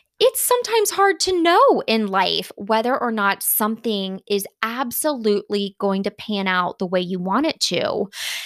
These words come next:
And one of the great mental reframes for dealing with that fear of failure is to understand and recognize that failure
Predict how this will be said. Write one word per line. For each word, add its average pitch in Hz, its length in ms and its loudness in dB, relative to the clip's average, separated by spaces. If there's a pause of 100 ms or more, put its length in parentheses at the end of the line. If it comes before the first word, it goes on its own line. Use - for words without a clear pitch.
(240)
And 202 680 2 (120)
one 214 180 -2
of 214 180 0
the 208 460 -2
great 208 800 -2 (200)
mental 208 840 0
reframes 240 1040 0
for 190 300 -4 (100)
dealing 208 580 2
with 196 240 -2
that 208 200 -2
fear 190 240 0
of 190 140 -4
failure 240 520 0 (140)
is 202 180 -4
to - 200 -6 (100)
understand 214 1000 0 (100)
and 202 240 0
recognize 196 800 -2 (100)
that 202 180 -2 (140)
failure 254 480 -2